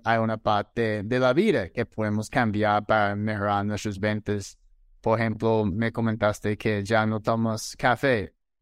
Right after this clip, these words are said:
Ah, entonces, cuéntanos algo que podemos hacer hoy en la vida, ¿ok? Al-, un cambio que podemos hacer que incluso pueda ayudar a nosotros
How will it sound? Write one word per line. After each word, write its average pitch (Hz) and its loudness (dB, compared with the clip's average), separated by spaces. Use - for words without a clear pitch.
Ah, 107 2
entonces, 120 -2
cuéntanos 170 0
algo 147 2
que 131 -2
podemos 123 -2
hacer 120 0
hoy 113 0
en 123 0
la 104 6
vida, 117 0
¿ok? 101 -6
Al-, 123 4
un 123 0
cambio 135 2
que 123 -2
podemos 113 -2
hacer 107 -2
que 113 -2
incluso 113 -2
pueda 107 2
ayudar 98 2
a - 0
nosotros 92 -4